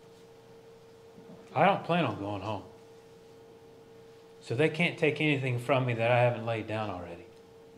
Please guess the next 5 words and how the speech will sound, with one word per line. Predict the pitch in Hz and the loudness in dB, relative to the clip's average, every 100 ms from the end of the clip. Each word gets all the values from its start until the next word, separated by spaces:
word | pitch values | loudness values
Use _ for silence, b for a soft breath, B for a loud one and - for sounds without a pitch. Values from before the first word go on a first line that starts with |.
| - - - - - - - - 855 - - - - - - - - - - - - - - - - - - - - - - - | -20 -20 -20 -20 -20 -20 -18 -10 -8 -10 -14 -20 -20 -20 -20 -20 -20 -20 -20 -20 -20 -20 -20 -20 -20 -20 -20 -20 -20 -20 -20 -4
That's | 147 143 | -2 2
a | |
helmet | 135 139 123 | 4 4 2
of | 110 | 0
salvation. | 131 120 117 117 - | 2 2 0 -2 -6